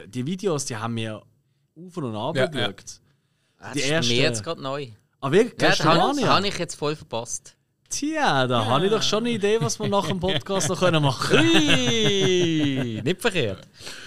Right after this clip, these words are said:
Speaker 3: Ja.
Speaker 1: Ähm,
Speaker 2: Ich habe den auch cool gefunden, eigentlich, weil er so ein bisschen düster ist.
Speaker 3: Da, das ist es so,
Speaker 2: Ja.
Speaker 3: das, das haben sie auch nicht schlecht eingefangen. Eben gerade der Ben das Ding
Speaker 2: Mhm.
Speaker 3: haben sie ja auch als recht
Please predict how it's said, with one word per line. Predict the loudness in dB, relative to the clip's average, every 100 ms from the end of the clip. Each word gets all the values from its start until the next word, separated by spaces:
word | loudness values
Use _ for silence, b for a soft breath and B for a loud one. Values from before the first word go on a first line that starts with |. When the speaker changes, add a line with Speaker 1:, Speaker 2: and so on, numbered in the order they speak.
| B
Speaker 3:
Ja. | -6 -6 -8 _ -2
Speaker 1:
Ähm, | 2 4 4
Speaker 2:
Ich |
habe | 2
den | -2
auch | -4 -8 -8
cool | -8 -8
gefunden, | -10 -8 -8 -8
eigentlich, | -8 -10 -10 -12
weil | -12
er | -12
so | -12
ein |
bisschen | -14 -16 -18 -16
düster | -12 -12 -12 -14 -14
ist. | -16 -16 -18 -20 -20 _ _
Speaker 3:
Da, | -2 -2 -4
das | -2 0
ist | 0 -2
es | 0
so, | 0 0
Speaker 2:
Ja. | 0
Speaker 3:
das, | -4 -6
das | -6 -4
haben | -2 -2
sie | -4 -2
auch |
nicht | -2 -4 -6
schlecht | 0 0 -2
eingefangen. | -8 -8 -2
Eben | -2 -2
gerade | 0 0 -2 -16
der |
Ben | -2 -2 0
das | -2 0
Ding | 0 0 -4 B B B
Speaker 2:
Mhm. | -8 -6
Speaker 3:
haben | 0 0
sie | 2
ja | 0 4
auch | 4 2 0 -14 -6
als | -4 -2 0
recht | -2 -2